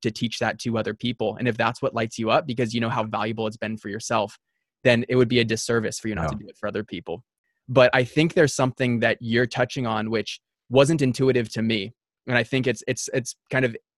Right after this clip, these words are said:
Speaker 1: embedded in that story you just told, which is the idea of transformation. Because you think of
Speaker 2: Yeah.
Speaker 1: making positive changes or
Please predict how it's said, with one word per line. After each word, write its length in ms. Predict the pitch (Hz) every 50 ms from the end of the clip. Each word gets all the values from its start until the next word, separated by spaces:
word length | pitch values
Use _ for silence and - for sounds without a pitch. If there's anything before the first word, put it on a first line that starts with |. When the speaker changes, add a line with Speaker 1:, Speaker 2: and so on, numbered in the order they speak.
| _ _ -
Speaker 1:
embedded 520 | 143 139 131 123 117 117 113 117 113 107 -
in 160 | - 113 113
that 160 | 107 95 90
story 280 | - - 113 110 107 110
you 60 | 110
just 180 | 107 107 - -
told, 300 | - 107 90 78 - - _ _ _ _ _ _ _ _ _ _ _ _ _ -
which 240 | 135 131 - - -
is 340 | 131 135 131 123 120 110 107
the 180 | 110 127 127 -
idea 480 | 117 123 123 120 113 120 123 123 120 -
of 340 | 120 127 127 127 120 - -
transformation. 960 | - - - 110 104 113 - - 110 101 101 - 117 - - 151 - 117 123 - _ _ _ _ _ _ _ _ -
Because 300 | 117 - 127 123 120 117
you 60 | 131 123
think 200 | - 156 147 156
of 120 | 147 135 131
Speaker 2:
Yeah. 40 | 135
Speaker 1:
making 280 | 135 135 - 143 131
positive 460 | - 135 127 131 131 127 127 127 120
changes 880 | - - 143 135 135 135 131 131 127 120 117 110 117 113 110 107 107 -
or 220 | 127 120 117 117